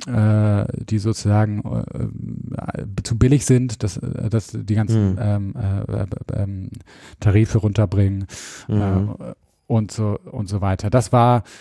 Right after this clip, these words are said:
Speaker 1: äh, und da gibt's sicherlich auch, ähm, Zungen, die sagen, das passte ganz gut, dass damals die Flüchtlingskrise in Deutschland, dass man Deutschland irgendwie mit Einwanderung assoziiert hat und irgendwie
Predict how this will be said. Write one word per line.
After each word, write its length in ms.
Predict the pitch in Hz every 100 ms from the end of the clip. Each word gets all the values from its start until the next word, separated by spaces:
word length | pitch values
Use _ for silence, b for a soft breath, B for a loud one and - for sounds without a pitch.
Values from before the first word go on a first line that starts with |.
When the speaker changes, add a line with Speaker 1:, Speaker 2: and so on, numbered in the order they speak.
| B B
Speaker 1:
äh, 320 | - 110 110 - - - - -
und 180 | 131 147
da 340 | 143 160 156 147 - 151 117
gibt's 280 | 139 - -
sicherlich 420 | 143 160 139 -
auch, 400 | 131 131 110 - - _
ähm, 640 | 139 127 123 120 117 117 113 -
Zungen, 540 | - 135 127 123 120 113
die 100 | 110
sagen, 640 | 110 113 117 117 117 113 - B B B B B B B _ _ -
das 200 | 120 110
passte 420 | - 127 - 123
ganz 260 | 117 113 -
gut, 200 | 135 -
dass 200 | 107 -
damals 760 | 113 110 113 107 - - - _ -
die 960 | - - - - - - - - 117 107
Flüchtlingskrise 800 | - - 120 131 120 - 123 110
in 100 | 113
Deutschland, 380 | 113 127 - 131
dass 100 | -
man 140 | 113
Deutschland 480 | 113 120 - 127 113
irgendwie 420 | - 120 127 117
mit 240 | 113 110 - b b b b
Einwanderung 800 | 107 113 131 147 151 147 147 151
assoziiert 640 | 123 143 - 147 139 147 -
hat 220 | 139 -
und 320 | 120 107 -
irgendwie 720 | 131 123 135 - 123 123 120